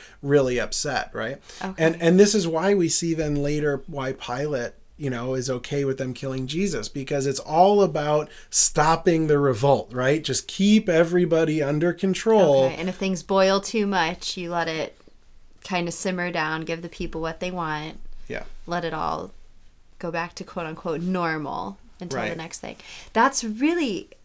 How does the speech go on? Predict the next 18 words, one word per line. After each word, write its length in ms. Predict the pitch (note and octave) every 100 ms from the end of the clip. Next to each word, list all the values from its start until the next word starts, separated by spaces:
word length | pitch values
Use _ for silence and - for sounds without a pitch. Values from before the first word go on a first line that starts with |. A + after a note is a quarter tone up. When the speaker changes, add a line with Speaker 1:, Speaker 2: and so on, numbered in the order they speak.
| -
Speaker 2:
that's 260 | A3+ A3+
really 220 | C#4 F#4
interesting 840 | B3 G#3+ G#3+ - F#3 - D#3 D#3 D3+
to 180 | - F#3+
me. 380 | D#3 D3 D#3 - - - -
So 220 | A3 C#4
it 140 | C#4+ -
sounds 440 | C4+ C4+ D4 D4
like, 260 | A#3+ G3 G#3
you 80 | G3
know, 160 | F3
they've, 280 | F3+ F#3+ F#3+ - -
they've 240 | G3 G3
been 220 | G3 A3+ C4
conquered 480 | - F3+ F#3 F#3+
for 160 | - G#3+
a 80 | G3+
while. 480 | F3 D#3 E3 E3+